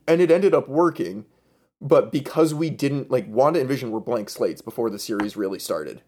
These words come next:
I mean, if anybody could tell me one thing about Wanda, like, a, a ge-, a regular fan,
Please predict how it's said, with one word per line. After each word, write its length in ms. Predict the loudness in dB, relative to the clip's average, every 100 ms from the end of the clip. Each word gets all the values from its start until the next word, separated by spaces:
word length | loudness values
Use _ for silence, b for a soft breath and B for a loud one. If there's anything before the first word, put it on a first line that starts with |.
| _ -10
I 60 |
mean, 320 | -8 -8 -10 -18 _ _ _ _ _ -4
if 100 | 0
anybody 460 | 2 4 2 0
could 400 | 0 -2 -2 -12
tell 140 | -6 -4
me 100 | -2
one 260 | -2 -2
thing 220 | -2 0
about 460 | 2 4 2 2 -4 _ _ _
Wanda, 640 | -10 0 2 2 2 0 0 0
like, 280 | 0 4
a, 120 | 4 4
a 140 | 2
ge-, 240 | 2 0 2
a 80 | 2
regular 480 | 4 4 4 2
fan, 480 | 2 -2 -2 -2 -6